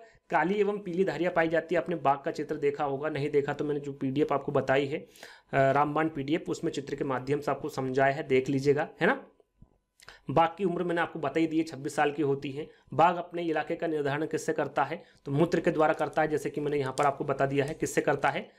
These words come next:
मूत्र के द्वारा करता है। और बाघ समूह में रहते हैं। कैसे रहते हैं बाघ? समूह में रहते हैं। और एक समूह में कितने बाघ रहते हैं, ये आपसे कूट में पूछा जा सकता है। तो याद रखिएगा,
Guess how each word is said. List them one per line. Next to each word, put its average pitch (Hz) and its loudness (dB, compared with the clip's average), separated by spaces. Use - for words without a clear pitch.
मूत्र 190 4
के 185 -4
द्वारा 160 0
करता 151 -6
है। 156 -10
और 160 4
बाघ 147 4
समूह 160 -4
में 151 0
रहते 120 -10
हैं। - -20
कैसे 170 2
रहते 175 0
हैं 190 -2
बाघ? 175 2
समूह 185 2
में 202 2
रहते 151 -2
हैं। 160 -6
और 185 2
एक 165 0
समूह 147 -2
में 165 -2
कितने 151 0
बाघ 151 4
रहते 147 -2
हैं, 180 -6
ये 160 2
आपसे 175 0
कूट 139 -6
में 156 -4
पूछा 139 -2
जा 135 0
सकता - -4
है। 160 0
तो 156 -2
याद 131 0
रखिएगा, 135 0